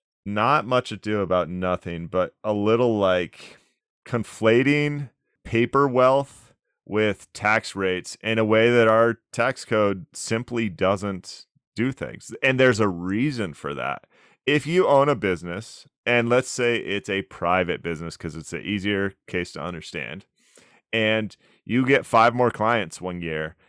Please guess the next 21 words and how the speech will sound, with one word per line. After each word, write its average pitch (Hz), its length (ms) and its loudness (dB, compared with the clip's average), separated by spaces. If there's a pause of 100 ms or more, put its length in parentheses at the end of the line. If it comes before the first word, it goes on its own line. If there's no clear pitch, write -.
and 98 160 -6
your 107 160 2
revenues 113 540 4
double, 92 600 0
like, 110 440 0 (540)
we, 180 440 -4 (160)
we 170 280 0
likely 170 520 0
know 104 500 0 (120)
that 110 260 2
that 104 260 0
business 104 380 -6
is 92 220 -4
worth 98 260 -2
more 95 240 0
money 92 280 -2
than 110 180 0
it 71 80 -6
used 90 240 -6
to - 40 -12
be, 135 280 -4